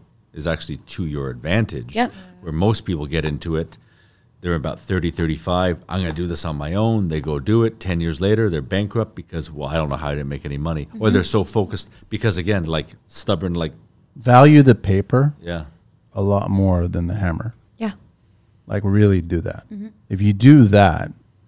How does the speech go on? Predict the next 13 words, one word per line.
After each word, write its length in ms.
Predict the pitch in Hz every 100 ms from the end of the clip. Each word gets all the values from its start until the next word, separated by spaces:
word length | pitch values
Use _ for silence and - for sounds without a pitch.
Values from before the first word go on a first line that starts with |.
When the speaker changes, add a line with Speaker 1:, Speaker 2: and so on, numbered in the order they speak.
| - -
Speaker 3:
then 200 | 107 101
you'll 240 | 104 98
be 260 | 90 95 95
hugely 420 | 87 113 95 -
successful. 600 | - - - - - -
Speaker 2:
Yeah. 180 | - - - _ _ _ _ _ _ _ -
Speaker 3:
Right? 300 | - 90 -
Speaker 2:
And 220 | 226 220 - -
I 80 | 214
feel 200 | 226 208
like 220 | 226 - - _ _ _ _ _
the 100 | 220
position, 400 | 208 202 - 220